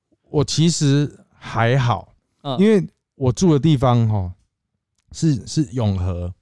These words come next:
Speaker 2: 嗯。
Speaker 1: 然后那个地方基本上也是一个爆蓝的地方嘛，所以我就觉得说，我就把所有永和的见到的每一个人都当成泛蓝的，<laughs> 然后就觉得不期不待，不受伤害。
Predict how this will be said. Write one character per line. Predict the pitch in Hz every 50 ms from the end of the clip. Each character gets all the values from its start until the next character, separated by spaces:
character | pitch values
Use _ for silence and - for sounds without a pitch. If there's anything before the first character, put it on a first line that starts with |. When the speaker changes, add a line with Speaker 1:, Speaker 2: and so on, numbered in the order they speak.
| _ _ _
Speaker 2:
嗯。 | - 139 127 113 131 _ _ _ _ _ _
Speaker 1:
然 | 147 175
后 |
那 | 196 214 208
个 | 185
地 | 180 190
方 | 175 185 185
基 | 170 170 185
本 | 160 135 120
上 | 143 160
也 | 143 113 101 95
是 | - 139 143
一 | 139 135
个 | 120 120 110 104
爆 | - - 139 123 107
蓝 | 98 92 85 87 90
的 | 92 90
地 | - 110 104
方 | 92 - 92 90
嘛， | 87 85 87 - - _ _ _ _ _ _ _
所 | _ - 156
以 | 185
我 | 170 143
就 | 127 123 170
觉 | 147 151 143
得 | 127 131 127
说， | 110 139 135 139 139 139 139 - - - _ _ _ _
我 | - 123 120
就 | 117 165 160
把 | 147 123 110
所 | - - 131 135
有 | 135 131
永 | 120 110 104 101 92
和 | 98 104 104
的 | 98 107 107 104 104 107 113 120 - _ _ _
见 | - 165 147 127
到 | 143 143 131
的 | 120
每 | 110 101 98 113
一 | 123
个 | 117 110
人 | 98 98 98
都 | 95 120 117 110
当 | - 117 113 113
成 | 110 - 104 95 98
泛 | - 131 120 104 92
蓝 | 90 85 - 98 104
的， | - - - - - - - - - -
<laughs> | - - _ _ _ _ _
然 | - 113 113
后 | 120 127 123 120 117 113 110 113 120 - _ _ _ _ _ _ _
就 | - 147 135
觉 | - 131 120
得 | 113 117 117 113 117 117 120 - - _ _ _ - -
不 | - 156
期 | 151 - - 131 117
不 | - 127
待， | 113 - 143 131 120
不 | 110 117
受 | - 143 131 120
伤 | - - 110 104 107 95
害。 | 110 110 101 101